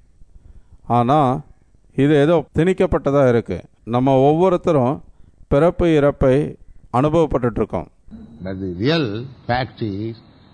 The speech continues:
Speaker 2: "ந ஜாயதே ந மிரியதே வா." But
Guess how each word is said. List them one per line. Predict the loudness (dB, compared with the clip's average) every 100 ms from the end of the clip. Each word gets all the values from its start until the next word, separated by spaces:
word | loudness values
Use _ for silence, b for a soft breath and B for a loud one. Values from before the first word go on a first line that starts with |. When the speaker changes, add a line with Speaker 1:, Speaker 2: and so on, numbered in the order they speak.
| -20 -14 -6
Speaker 2:
"ந |
ஜாயதே | -4 -2 -2 -2 -4 -4 -4
ந | -2 -4
மிரியதே | -6 -6 -6 -8 -12 -10
வா." | -10 -12 -14 -20 -20 -20 -20 -20 -20 -20 -20 -20 -20 -20 _
But | -12